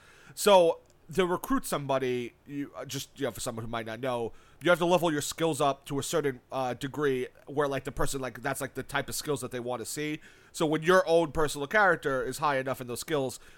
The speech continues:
then you can say, "Hey, do you wanna join my, my, my class? I can, like, I can teach you." And they go, like, "Yeah,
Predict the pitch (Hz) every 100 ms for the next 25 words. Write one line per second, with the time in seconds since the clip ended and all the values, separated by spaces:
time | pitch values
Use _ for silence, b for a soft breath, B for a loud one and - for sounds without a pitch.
0 | B 147 147 151 156 143 170 135 160 143
1 | 131 135 127 120 139 127 127 120 113 107
2 | 117 110 107 95 110 107 - 208 165 143
3 | 131 117 110 107 110 - 160 - 127 117
4 | 117 117 123 170 147